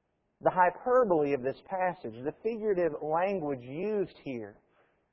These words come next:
to make you believe that it doesn't mean anything. Jesus is teaching in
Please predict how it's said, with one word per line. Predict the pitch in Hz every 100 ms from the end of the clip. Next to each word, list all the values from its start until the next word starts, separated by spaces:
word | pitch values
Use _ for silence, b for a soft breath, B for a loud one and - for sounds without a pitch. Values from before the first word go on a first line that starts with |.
| _ _ _ _ -
to | 208
make | 226 294 294
you | 240 220 208 156
believe | 165 175 214 202 135 123 131 _ _ _ _ _ _ _ -
that | 160 175
it | 160
doesn't | 196 214 160 156
mean | 170 196 165
anything. | 120 107 123 107 - _ _ _ _ _ _ _ _ _ _ _ _ _
Jesus | 135 175 277 302 208 196 -
is | 175 -
teaching | 254 247 240 202
in | 175 170